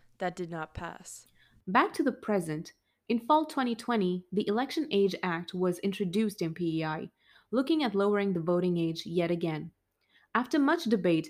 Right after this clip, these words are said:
Speaker 2: this bill did not pass and was sent back for further consultations.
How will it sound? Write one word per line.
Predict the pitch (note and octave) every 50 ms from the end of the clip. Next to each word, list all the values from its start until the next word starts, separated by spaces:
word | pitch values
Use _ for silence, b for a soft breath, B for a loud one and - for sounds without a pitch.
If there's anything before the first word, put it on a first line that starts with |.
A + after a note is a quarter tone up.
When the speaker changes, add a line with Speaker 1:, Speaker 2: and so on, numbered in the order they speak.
| - -
Speaker 2:
this | E3+ G3 A#3+ A3+
bill | A3+ F#3+ G#3+ G#3+ G#3+
did | G3 F#3+ F#3
not | F#3 G3 G3+ G#3+ G#3+
pass | - G#3+ G#3 F#3 D#3 E3 E3 - - - _ -
and | F#3+ F#3 F3+
was | F#3+ F#3+ -
sent | - B3 C4 C#4 A3+
back | F#3 F3+ F3 F3+ - -
for | F#3+
further | F3+ - F#3+ F3 E3+ E3 E3+
consultations. | E3 - F#3 F3 E3+ F3 E3 E3 - - F#3 F#3 F3+ - E3+ D#3 D#3+ - -